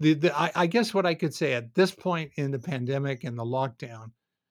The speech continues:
you know, if somebody was to ask me, "What's one of the key points that you've made, um, or key things that you've discovered?" And I, I would say it's that. It's the idea that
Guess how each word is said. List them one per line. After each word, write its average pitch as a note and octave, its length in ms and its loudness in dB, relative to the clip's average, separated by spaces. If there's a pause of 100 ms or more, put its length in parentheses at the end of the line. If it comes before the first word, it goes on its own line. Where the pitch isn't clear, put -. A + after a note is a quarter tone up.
(680)
you D#3 80 -2
know, C#3 100 4
if A#2+ 80 -2
somebody D#3 280 6
was C3+ 180 4
to D3+ 120 0
ask C#3 340 0
me, B2 160 -2
"What's C#3 460 2
one C3+ 160 -2
of B2 60 0
the B2 80 -2
key C3+ 320 -4
points B2 720 -6
that A#2+ 140 -8
you've A#2 380 -6
made, A#2+ 580 -4 (600)
um, A2+ 420 -6
or A#2 220 -4 (380)
key D#3 160 -2
things C3+ 240 -2
that C3 80 -6
you've B2 180 -4
discovered?" C3 560 -4
And C3 140 -6
I, C#3+ 200 -2
I D3 120 2
would D#3 160 -2
say A#2+ 200 -2
it's B2 200 -4
that. C3 380 0
It's C#3+ 200 -6
the C3+ 140 0
idea C3 540 0
that A#2 220 -8